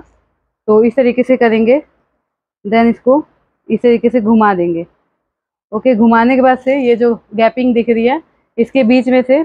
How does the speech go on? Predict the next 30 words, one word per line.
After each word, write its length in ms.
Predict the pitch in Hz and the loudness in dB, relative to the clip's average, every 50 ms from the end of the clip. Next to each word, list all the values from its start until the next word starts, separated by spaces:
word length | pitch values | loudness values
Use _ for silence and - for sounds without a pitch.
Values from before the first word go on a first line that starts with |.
| - _ - | -4 _ -2
pony 260 | 233 233 226 233 233 | 0 2 2 2 2
के 100 | 220 247 247 | 0 0 0
सारे 280 | - 233 220 214 233 | 0 0 0 0 0
hair 180 | 240 233 220 214 | 0 0 0 -2
को 180 | 214 - 262 302 - _ _ _ _ _ _ _ _ - | -2 -4 -4 -6 -6 _ _ _ _ _ _ _ _ -2
खींच 160 | 240 240 226 | -2 -2 0
लेना 240 | 233 247 247 240 240 233 | 2 0 0 0 0 -2
है 160 | 240 262 320 320 _ _ _ _ _ _ _ _ _ _ _ _ _ - | -2 -4 -4 -6 _ _ _ _ _ _ _ _ _ _ _ _ _ -2
और 100 | 220 226 | 0 0
नीचे 300 | 226 233 226 233 254 240 | 0 0 0 0 0 0
से 100 | 262 262 | 0 0
इसको 200 | - - 285 285 | 0 0 -2 -2
tight 340 | 285 - 214 196 196 190 - | 0 0 0 0 0 -2 -2
कर 120 | 202 190 170 | -4 -2 -2
देना 220 | 180 180 175 170 | -2 -2 -4 -4
है। 100 | 170 170 | -8 -10
तो 1040 | 165 _ _ _ _ _ _ _ _ _ _ _ _ _ _ _ _ _ _ - 233 | -16 _ _ _ _ _ _ _ _ _ _ _ _ _ _ _ _ _ _ -2 -2
इससे 260 | 233 233 240 - 269 | -2 0 0 -2 -2
क्या 140 | 262 269 262 | 0 0 0
होगा, 180 | 254 247 262 269 | 2 2 0 0
आपका 220 | 269 269 269 262 | -2 -2 -2 -2
जो 160 | 254 262 254 | 0 0 0
rubber 180 | 240 226 240 247 | 0 0 0 0
band 240 | 240 247 247 240 240 | 0 0 0 0 0
है 80 | 247 233 | 0 0
वो 160 | 226 220 208 | 0 -2 -2
भी 120 | 202 254 262 | -2 0 0
hide 240 | 240 233 233 240 240 | 0 0 0 2 0
हो 100 | 233 226 | 0 0
गया 220 | 226 233 254 | 0 -2 -4